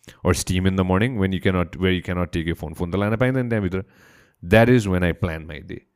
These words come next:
Okay, as a ल, Sushant's coming to my podcast, these are the things that I'm doing। Then I have maybe a X Y Z shoot with, like, X Y Z companies, blah, blah, blah, blah, blah। I have two, three meetings, so I'll plan out everything here and then just, हुन्छ नि, jot it down। So you need that specific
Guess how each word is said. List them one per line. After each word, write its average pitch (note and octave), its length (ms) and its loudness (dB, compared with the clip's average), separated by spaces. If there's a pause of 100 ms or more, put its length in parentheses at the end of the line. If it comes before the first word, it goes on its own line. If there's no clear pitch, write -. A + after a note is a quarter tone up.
(420)
Okay, F2+ 200 -4
as F#2 220 -2
a F#2 60 0
ल, F2 240 -2
Sushant's E2+ 340 -10
coming D#2+ 240 -10
to E2 60 -4
my E2 100 -2
podcast, A#2+ 480 -4
these D#2+ 180 -2
are D#2 60 -4
the D#2+ 100 -6
things E2 280 -12
that D2 100 -12
I'm - 180 -14
doing। B2+ 420 4 (420)
Then E2 140 -4
I D#2 100 -2
have D2+ 140 -4
maybe D#2+ 320 -4
a C2+ 100 -4
X - 180 -6
Y E2 140 -2
Z D#2+ 500 -4
shoot D#2+ 380 -8
with, D#2+ 120 -6
like, D#2+ 220 -10
X E2 200 -8
Y E2 120 -6
Z E2 160 -10
companies, B2+ 500 -4
blah, E2+ 140 -8
blah, - 140 -10
blah, D#2 120 -12
blah, D2+ 140 -8
blah। B2+ 200 0 (100)
I - 20 -4
have E2+ 220 -4
two, E2+ 100 -6
three E2 180 -8
meetings, B2 400 -6
so G2+ 140 -4
I'll F2 160 -6
plan F2+ 400 0
out E2+ 260 0 (400)
everything F#2 460 0
here F#2 260 4 (100)
and E2 200 -4
then E2 160 -2
just, - 260 -8
हुन्छ D#2 280 -8
नि, E2 160 -6
jot D#2+ 220 -2
it D#2+ 140 -10
down। C#2+ 220 -10 (460)
So - 120 -4
you F#2+ 180 4
need A2+ 360 2
that G2+ 200 4
specific G#2+ 560 -2